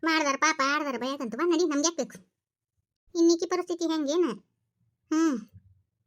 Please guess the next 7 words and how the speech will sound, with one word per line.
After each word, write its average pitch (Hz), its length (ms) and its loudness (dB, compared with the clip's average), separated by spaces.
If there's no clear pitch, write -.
ಇನ್ನೇನೈತಿ? 349 480 -2
ಆ, 240 60 -8
ಅನ್ನಕತ್ತಿದ್ರವ 359 520 -2
ಅಷ್ಟ್ರು. 381 320 -4
ಕರ್ಕೊಂಡ್ 330 260 2
ಹೋಗ್ತಾರ 339 200 -2
ಅಂತಿಕಿನ 339 340 0